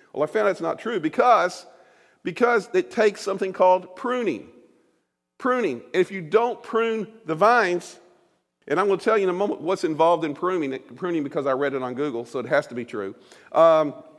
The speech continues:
uh, it, th-, then, then you don't, you misunderstand the, the whole process. The second thing that Jesus says to us, he says, in a sense, he says, "Yeah, I'm the vi-," he says, "I'm the vine, God's the gardener, we're the branches."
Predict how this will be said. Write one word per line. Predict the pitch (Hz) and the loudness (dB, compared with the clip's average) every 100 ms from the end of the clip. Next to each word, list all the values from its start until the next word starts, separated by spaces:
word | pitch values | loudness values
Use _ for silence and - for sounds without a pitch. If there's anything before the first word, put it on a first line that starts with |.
| _ _ _ _ _ _ _ - | _ _ _ _ _ _ _ -2
uh, | - 170 | 0 2
it, | 180 185 165 | 2 2 -2
th-, | 190 | -8
then, | 175 190 202 196 - | 0 2 4 2 -4
then | 175 202 202 | 0 0 2
you | |
don't, | 196 208 175 | 0 0 -2
you | 190 | 0
misunderstand | 202 202 202 196 - 185 180 | 0 2 -4 -4 -6 -4 -4
the, | |
the | 170 - | -6 -8
whole | 180 185 | -6 -4
process. | 185 196 202 123 98 - _ _ _ _ - | 0 0 0 -6 -10 -12 _ _ _ _ -6
The | |
second | 185 247 262 226 | -2 0 0 -2
thing | 208 208 | -2 -2
that | 175 | -4
Jesus | 151 190 165 | -6 -8 -8
says | 160 175 170 | -4 -4 -4
to | - 175 170 | -2 -2 -2
us, | 170 | -6
he | 170 | -8
says, | - 180 180 | -4 -4 -2
in | |
a | 165 | -6
sense, | 160 214 208 | -2 -2 -2
he | 190 | -6
says, | - 180 175 - - | -4 -4 -4 -10 -8
"Yeah, | - 170 | 0 4
I'm | 180 233 | 6 4
the | 196 | 2
vi-," | 175 185 - 160 | 2 0 0 -4
he | 170 | -6
says, | 170 156 | -4 -2
"I'm | 165 196 | 0 0
the | |
vine, | 185 185 185 185 - - _ - | -2 0 -2 -4 -10 -20 _ 0
God's | 151 185 170 | 4 4 2
the | |
gardener, | 165 180 180 180 | 4 4 4 0
we're | 156 180 | -2 0
the | |
branches." | 170 175 175 170 165 | 0 -2 -2 -6 -8